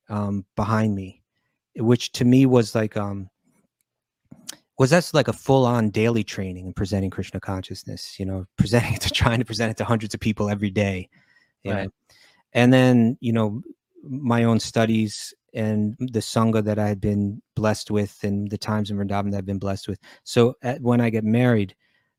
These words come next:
Speaker 1: eh, I, you know, I moved back to New York with the idea of how am I going to apply all this? How, how am I gonna, this background, how am I gonna use it? What, what do I, what am I gonna do with it now? Um, and it was right at that time that he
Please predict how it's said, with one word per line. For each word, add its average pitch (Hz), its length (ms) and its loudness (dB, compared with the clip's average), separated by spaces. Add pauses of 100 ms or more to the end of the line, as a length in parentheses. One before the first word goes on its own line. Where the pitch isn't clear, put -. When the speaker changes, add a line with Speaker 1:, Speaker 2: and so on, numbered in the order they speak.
(160)
Speaker 1:
eh, - 80 -18 (200)
I, 117 180 0
you 113 140 2
know, 110 80 2
I 110 200 -2
moved 117 280 2
back 113 260 0
to 107 100 -8
New 104 80 -2
York 107 480 4
with 107 120 -4
the 107 120 0
idea 104 180 0
of 101 60 -4
how 131 320 -2
am 120 100 0
I 110 140 -4
going 107 460 -4
to 98 440 -6
apply 101 380 -2
all 95 140 -16
this? 98 260 -18
How, 104 260 -8
how 110 140 -4
am 113 120 0
I 110 60 -2
gonna, 104 260 -4 (140)
this 123 160 0
background, 107 580 -6
how 110 120 -4
am 113 100 -4
I 107 60 -6
gonna 101 180 -6
use 101 240 -4
it? - 60 -18
What, 107 200 -2
what 113 120 4
do 110 120 2
I, 104 160 -4 (260)
what 117 100 -4
am 117 80 0
I 110 40 0
gonna 101 140 -2
do 104 140 0
with 101 180 -4
it 104 80 -16
now? 92 240 -12 (1400)
Um, 107 400 0 (160)
and 117 120 4
it 117 40 4
was 107 140 -2
right 117 200 4
at 107 120 -2
that 107 180 -2
time 104 580 0 (520)
that 104 240 0
he 101 260 -2